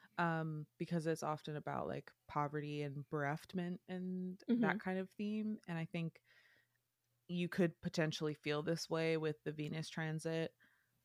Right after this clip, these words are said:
Speaker 1: uh, the Venus retrograde, and some of the other, like, more tense placements. You could feel like you're nowhere near your goals, you're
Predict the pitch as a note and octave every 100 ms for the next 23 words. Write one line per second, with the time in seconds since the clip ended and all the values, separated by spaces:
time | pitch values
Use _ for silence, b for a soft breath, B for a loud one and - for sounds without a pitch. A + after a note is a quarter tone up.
0 | _ _ _ - E3 D#3 D#3+ D#3 D#3 D#3
1 | D#3 D#3+ D#3+ D#3+ D3+ D3+ D3 - D3+ D#3
2 | D3+ - E3+ D#3 D#3 D3+ D#3 D3+ D3+ -
3 | - D3 D#3 D3+ - D3+ D#3 G3+ - -
4 | A#3+ B3 - D4 D4+ - F3+ - G#3 -
5 | G3 F3+ E3 D3 C3+ - - b b b
6 | _ - E3 E3 D3+ D#3 F3 B3 C4 A#3+
7 | G#3+ G3 F#3+ F#3 F#3 F3 - D3 D3 C#3+
8 | -